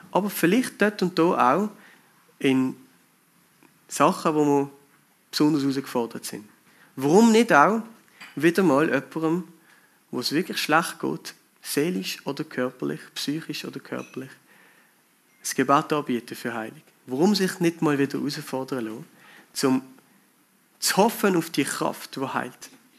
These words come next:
Zu hoffen auf den Jesus, der in uns lebt. So, ich komme zum Schluss. Und meine Challenge für uns heute ist, dass wir uns überlegen, überleg du dir, wo kannst du morgen, übermorgen,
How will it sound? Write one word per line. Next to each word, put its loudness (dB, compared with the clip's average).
Zu -4
hoffen 4
auf -4
den 4
Jesus, 0
der -2
in 2
uns -2
lebt. -10
So, 8
ich 8
komme 6
zum 6
Schluss. 6
Und 4
meine 8
Challenge 8
für 4
uns 6
heute 6
ist, 2
dass 6
wir 8
uns 8
überlegen, 6
überleg 6
du 2
dir, 4
wo 6
kannst 2
du 10
morgen, 8
übermorgen, 2